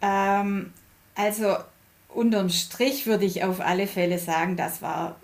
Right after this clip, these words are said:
richtig. Also es war, ist auch ganz nett. Meine, meine Mutter hat irgendwann vor zwei, drei Jahren mal zu mir gesagt, ähm, da zwei von meinen drei Ki-, also alle drei Kinder spielen bei mir Tennis, zwei eben auch sehr, sehr intensiv.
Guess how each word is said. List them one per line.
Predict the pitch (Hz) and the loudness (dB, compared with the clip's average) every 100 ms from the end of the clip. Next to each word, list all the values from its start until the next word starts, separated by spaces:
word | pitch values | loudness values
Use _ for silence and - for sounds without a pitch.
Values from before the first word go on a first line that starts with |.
| - | -6
richtig. | 208 208 180 165 - - | -6 -4 -6 -6 -6 -4
Also | 185 190 | -4 -2
es | 180 - - 185 185 | -4 -4 -8 -6 -6
war, | - | -4
ist | 202 202 | -4 0
auch | 190 196 | -2 0
ganz | 190 185 185 | -2 -2 -2
nett. | 196 214 - | -2 -2 -4
Meine, | 180 185 185 185 180 - - | 0 2 2 0 -2 -4 -6
meine | 185 180 190 | -2 0 0
Mutter | 202 233 226 214 | 0 0 0 2
hat | 208 202 | 0 -2
irgendwann | 208 220 202 202 | -2 0 0 0
vor | 214 196 196 185 | -2 -2 -2 -4
zwei, | - 190 196 | -4 0 0
drei | 196 185 | 0 0
Jahren | 180 190 220 | 2 2 2
mal | 196 196 | 0 -2
zu | 214 | -2
mir | 208 208 | -2 -2
gesagt, | 202 202 196 196 - | -4 -2 -4 -4 -8
ähm, | - 185 180 185 180 | -2 0 2 0 -2
da | 180 185 180 - - - | 2 2 2 -2 -14 -12
zwei | - 165 165 208 | -6 0 0 0
von | 214 190 | -2 -2
meinen | 180 185 185 | 0 0 -2
drei | 185 202 | -2 -4
Ki-, | 202 202 | -4 -4
also | 185 - | -2 -2
alle | 190 208 | 2 2
drei | 202 202 226 | 0 0 -2
Kinder | 233 226 226 | 0 -2 -2
spielen | - 214 214 | -2 -2 0
bei | 202 | 0
mir | 202 208 | 0 -2
Tennis, | 208 202 202 - | -2 -2 -2 -4
zwei | - 180 185 - | -2 2 2 0
eben | 190 185 | -2 -2
auch | - 220 | 0 0
sehr, | 240 226 226 | 0 -2 0
sehr | 220 208 | 0 0
intensiv. | 220 226 214 - 196 202 - | 0 0 -2 -2 -2 -2 -6